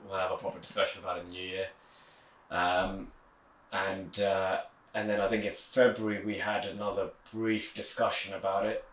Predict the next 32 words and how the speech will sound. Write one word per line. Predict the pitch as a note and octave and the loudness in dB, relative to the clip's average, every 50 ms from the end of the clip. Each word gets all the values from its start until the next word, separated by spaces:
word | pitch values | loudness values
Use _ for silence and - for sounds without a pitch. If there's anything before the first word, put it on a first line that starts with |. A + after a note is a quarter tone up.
| - - - - - - - - - - - - | -20 -20 -20 -20 -20 -20 -20 -20 -20 -20 -20 -8
this | - A2+ G#2 - - - | -4 -2 0 0 0 0
year, | G#2 G2+ G2 G2 | 2 2 2 2
and, | G2+ G2+ G2+ A2+ - - - - | 0 -2 -6 -8 -10 -10 -6 -4
and | A2+ G#2+ G#2 G#2 G2+ - - - - - - - - | -2 -2 -2 -4 -8 -10 -14 -18 -20 -18 -8 2 8
I | A#2 A2+ | 8 8
was | A2+ A2 | 8 8
going | - A#2+ A2+ G#2+ G#2+ | 6 6 6 6 6
away | G#2+ A2 G#2 G2+ | 6 6 6 4
on | - | 4
holiday | - A#2 A2+ A2 G#2+ G#2 G2+ G2+ G2 | 6 6 6 6 6 4 4 4 2
in | G2 | 2
March, | G2+ G#2+ A2 A#2 - - - - - - - - - - - - - - - - - | 0 2 2 2 2 2 -2 -4 -6 -6 -10 -16 -20 -20 -18 -16 -16 -14 -16 -16 -12
so | - - | -2 2
then | - A2 | 4 6
I | G#2+ G#2 | 6 6
was | G2+ G2+ | 4 4
like, | G2+ G#2+ | 4 4
"Okay, | A2+ A2+ - - G2+ - | 4 2 2 0 -2 -2
cool, | - G#2+ F#2+ - - - - - | -2 -6 -8 -8 -10 -14 -12 -8
let's | - - A#2+ - - - | -4 0 0 0 0 0
just | G2 - | -2 2
wait | G#2 G2 G2 - | 2 2 2 2
till | - G#2 G2+ | -2 0 0
I | G2+ | 0
get | G2+ A2+ G#2 - - | 0 0 -4 -2 4
back," | - A#2 A2 - - - - - - - - | 8 8 10 10 8 6 0 -8 -12 -12 -10
and | A2 G#2 G#2 | -6 -4 -4
then | G2 | -2
obviously | G#2 G#2 G#2 - G#2+ G2+ | -2 -2 -2 -4 -4 2
lockdown | G#2+ A#2 A2+ - - - G2 G2+ | 2 2 2 4 4 4 4 4
happened, | G#2 G2+ - - A2 G#2 G#2 G#2+ - - - - - - - - - - - - - - - - - - - | 2 0 -2 -2 -2 -2 0 0 -2 -4 -6 -14 -20 -20 -20 -20 -20 -20 -20 -20 -20 -20 -20 -20 -20 -8 0
and | G#2 G2+ G2+ G2+ G2+ G2 F#2+ | 4 6 6 6 6 2 -4